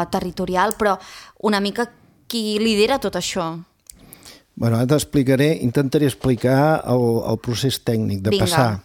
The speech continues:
Speaker 1: Mhm.
Speaker 2: de passar de secció local a territorial. Ehm, bé, fins ara, els, en secció local depenia d'una junta de Mataró,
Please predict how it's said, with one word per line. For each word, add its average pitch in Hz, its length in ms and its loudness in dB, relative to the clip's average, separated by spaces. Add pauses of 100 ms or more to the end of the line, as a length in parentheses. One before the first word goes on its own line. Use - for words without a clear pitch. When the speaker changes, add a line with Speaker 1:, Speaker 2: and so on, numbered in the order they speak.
Speaker 1:
Mhm. 240 180 -6 (340)
Speaker 2:
de 123 160 0
passar 131 360 0
de 120 100 2
secció 131 560 0
local 131 800 2 (160)
a 117 80 2
territorial. 101 840 -2 (840)
Ehm, 113 1080 0
bé, 123 200 0
fins 113 220 2
ara, 143 360 2
els, 107 240 -4
en 107 340 -2 (220)
secció 123 340 -4
local 135 360 2
depenia 135 580 2
d'una 120 400 2
junta 131 640 2 (260)
de 107 220 0
Mataró, 92 400 -4